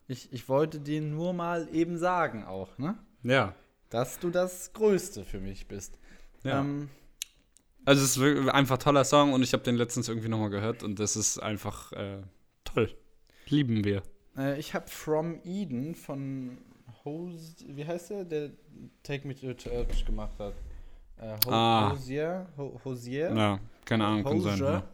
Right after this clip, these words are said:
Speaker 1: Von dem
Speaker 2: Ähm,
Speaker 1: Dude.
Speaker 2: machst du das rein? Ja, ne?
Speaker 1: Ich mach rein.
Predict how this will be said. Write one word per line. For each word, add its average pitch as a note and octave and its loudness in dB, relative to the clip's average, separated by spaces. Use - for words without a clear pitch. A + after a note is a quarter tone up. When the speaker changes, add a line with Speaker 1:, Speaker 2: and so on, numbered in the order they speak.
Speaker 1:
Von C3 -2
dem C3+ 0
Speaker 2:
Ähm, C#3+ 8
Speaker 1:
Dude. - -6
Speaker 2:
machst B2+ 2
du D3+ 2
das C#3 0
rein? B2 2
Ja, G#2 2
ne? G#2 4
Speaker 1:
Ich - -4
mach A2 -8
rein. F#2 -12